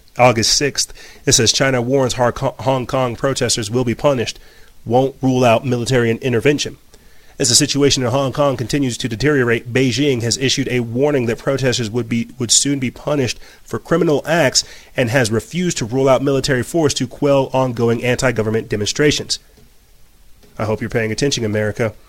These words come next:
According to a spokesman for the Beijing-controlled Hong Kong and Macau Affair Office, demonstrators are causing, quote, "Hong Kong to slide into a dangerous abyss," adding, quote, "As for their punishment, it's only a matter of time."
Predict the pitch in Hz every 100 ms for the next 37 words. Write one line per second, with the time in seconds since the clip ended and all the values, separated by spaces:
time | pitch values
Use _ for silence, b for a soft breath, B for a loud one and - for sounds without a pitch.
0 | b b 127 160 139 131 113 156 143 135
1 | 113 B B - 143 113 139 143 127 139
2 | 131 147 147 117 131 117 151 135 120 123
3 | 117 113 131 117 127 - 143 131 113 -
4 | 143 143 127 151 160 127 113 B B -
5 | 165 160 135 117 117 - 135 113 110 139
6 | 117 139 135 165 151 147 131 - 147 156
7 | 156 147 123 120 120 147 147 143 127 165
8 | 160 - - - b b b b - 139
9 | 123 113 156 135 B B B - 135 127
10 | 143 127 120 - 165 147 123 123 135 151
11 | 143 139 143 131 113 175 175 123